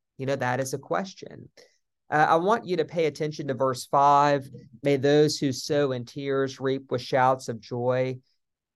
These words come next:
Notice this metaphor of sowing tears. Here, tears are a seed we sow in the ground that bears fruit. That's the metaphor. So in our world,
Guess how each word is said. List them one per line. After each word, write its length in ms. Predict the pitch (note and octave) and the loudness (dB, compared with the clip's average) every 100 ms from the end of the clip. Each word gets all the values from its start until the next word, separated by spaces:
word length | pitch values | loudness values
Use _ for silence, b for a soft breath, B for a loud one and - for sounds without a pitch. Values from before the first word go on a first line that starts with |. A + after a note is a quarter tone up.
| - | 0
Notice 480 | D#3 F#3 G#3 F#3+ | 6 6 6 4
this 180 | E3+ D3+ | 0 -4
metaphor 500 | D3+ D3 - D3+ D3 | 0 0 0 0 0
of 140 | B2 - | 0 -6
sowing 720 | - - C#3 C#3+ D3 C3 A#2 | -10 -2 2 2 0 -6 -8
tears. 580 | - C#3+ B2+ A#2 A#2+ - | -10 -8 -6 -6 -8 -10
Here, 680 | - A3 F#3+ A#2 A#2+ F#3+ - _ _ _ _ _ _ _ _ _ _ _ _ _ _ | -8 -4 -2 -2 -2 -6 -12 _ _ _ _ _ _ _ _ _ _ _ _ _ _
tears 520 | - G3 G3 G#3+ G3+ | -6 0 2 2 2
are 200 | F3+ D#3 | 2 4
a 80 | C3+ | 2
seed 760 | - - - E3 C#3+ B2+ B2 | 0 -8 -6 -6 -4 -6 -6
we 200 | A#2 C3 | -6 -8
sow 420 | B2+ - D3+ C#3 C3 | -8 -4 2 2 0
in 100 | B2 | -4
the 80 | |
ground 720 | A#2 B2+ B2+ B2 A#2 A#2 A2+ A2+ | -6 -4 -2 -2 -4 -4 -6 -4
that 180 | B2+ G2 | -4 -2
bears 340 | B2 A#2+ A#2 | -2 -2 -4
fruit. 400 | - D3+ B2+ A2+ | -6 -4 -2 -2
That's 300 | A#2+ A#2 - | -4 -6 -6
the 60 | B2 | -6
metaphor. 680 | B2 A#2 A2+ - - - - _ _ b _ | -4 -4 -6 -12 -14 -14 -18 _ _ b _
So 260 | - F3+ D#3+ | -2 2 4
in 80 | D#3+ | 4
our 240 | G#3 A3+ | 4 4
world, 560 | C#3 B2 A2+ A#2 C3+ | 4 2 2 0 -2